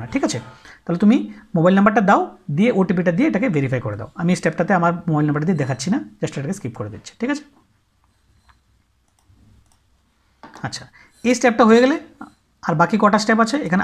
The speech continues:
আপলোড ডিফল্টস, অ্যাডভান্স সেটিংস, তো এইগুলোকে আমি বিশেষ কিছু এখন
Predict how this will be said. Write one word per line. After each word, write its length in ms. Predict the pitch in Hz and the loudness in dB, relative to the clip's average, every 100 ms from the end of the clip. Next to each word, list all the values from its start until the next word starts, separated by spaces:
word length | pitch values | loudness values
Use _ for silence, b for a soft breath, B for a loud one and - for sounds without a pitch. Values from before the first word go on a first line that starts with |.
| 156 | -2
আপলোড 240 | 175 175 156 | 0 2 2
ডিফল্টস, 320 | 156 214 233 - b b b b - | 0 -2 -4 -8 b b b b -12
অ্যাডভান্স 320 | - 147 170 - | -4 0 0 0
সেটিংস, 240 | 156 247 - | 0 -2 -2
তো 40 | 160 - - | -8 -6 -2
এইগুলোকে 340 | 226 247 277 294 269 | 2 4 4 4 4
আমি 120 | 277 233 170 | 4 2 2
বিশেষ 180 | 220 220 | 2 2
কিছু 140 | 233 226 | 2 2
এখন 100 | 214 | 4